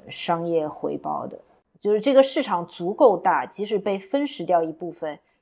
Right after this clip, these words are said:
也还行。但，那我也相信啊，其实说实话，我们真正研究的那些成功的做出运动文化的品牌，比如说 Nike，比如说 Lululemon，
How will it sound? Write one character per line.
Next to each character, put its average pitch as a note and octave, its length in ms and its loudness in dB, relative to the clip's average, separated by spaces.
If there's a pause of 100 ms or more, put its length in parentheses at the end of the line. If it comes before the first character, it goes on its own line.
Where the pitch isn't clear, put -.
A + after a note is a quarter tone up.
也 E3 260 -4
还 D#3 380 -8 (160)
行。 D#3+ 640 -14 (260)
但， F4+ 220 8 (160)
那 G3+ 180 2 (120)
我 G#3+ 120 12
也 D#4+ 200 10
相 A3+ 280 0
信 C#4+ 240 0
啊， E3 200 -2 (100)
其 G#3+ 160 -4
实 D4 60 0
说 G#4 200 -2
实 E3+ 200 -4
话， F3+ 400 2
我 A3+ 200 8
们 A#3 240 2 (140)
真 G#4 180 0
正 G#4+ 160 4
研 F3+ 320 2
究 C#4+ 220 2
的 B3 100 4
那 A3 140 2
些 B3 160 2
成 F#3 300 -6
功 F4+ 180 -2
的 B3+ 100 2
做 G#3 300 2
出 G#3 300 -6
运 A3+ 240 -2
动 F#3 180 -4
文 D#3 160 -8
化 F#3 160 0
的 E3 80 0
品 E3 180 -12
牌， D3+ 140 -12
比 E3+ 100 -6
如 F3+ 40 0
说 C#4 160 -2
Nike， D#3 640 -6
比 E3 80 -4
如 G3 100 0
说 C4+ 320 2
Lululemon， E3+ 640 -4